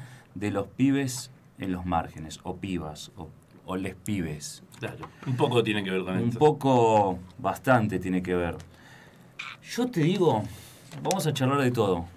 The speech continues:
Speaker 1: porque más allá de lo armenio con vos, me, me, me da para abrir el, el juego,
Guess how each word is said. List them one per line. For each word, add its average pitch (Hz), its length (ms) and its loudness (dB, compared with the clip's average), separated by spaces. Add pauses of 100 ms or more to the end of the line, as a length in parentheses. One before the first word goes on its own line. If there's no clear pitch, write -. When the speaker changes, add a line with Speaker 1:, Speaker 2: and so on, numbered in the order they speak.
(140)
Speaker 1:
porque 104 460 0 (160)
más 127 320 0
allá 123 200 0
de 123 60 2
lo 117 120 2
armenio 113 320 -2
con 98 100 -6
vos, 117 300 -4
me, 92 240 -2
me, 90 260 -6
me 92 160 -4
da 104 200 -4
para 92 340 -2
abrir 92 400 -4
el, 92 180 -4
el 92 140 -8
juego, 113 500 0